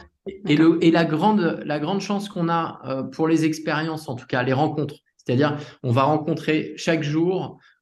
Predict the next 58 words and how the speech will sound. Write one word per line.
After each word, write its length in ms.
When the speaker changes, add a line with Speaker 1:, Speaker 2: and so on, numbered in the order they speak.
Speaker 1:
on 120
propose 440
une 100
rencontre. 400
Après, 180
les 100
voyageurs 360
prennent 220
pas 100
forcément 400
tous 140
les 100
jours, 220
mais 240
on 100
propose 320
Speaker 2:
D'accord. 160
Speaker 1:
chaque 80
jour 220
une 80
rencontre 420
pour 240
soit 220
un 80
atelier 360
créatif 680
dans 240
le 60
vin, 460
dans, 380
euh, 220
la 120
lavande, 640
euh, 320
fabrique 360
ton 140
savon 440
à 80
base 180
de 80
lavande, 380
et 100
cetera, 300
Speaker 2:
Mm. 20
Speaker 1:
et 60
cetera. 300
Soit 260
une 80
dégustation 640
plus 240
plus 340
de 180
Speaker 2:
Ouais, 60
Speaker 1:
vin, 200
Speaker 2:
pas 60
Speaker 1:
là 100
Speaker 2:
mal, 40
ça. 120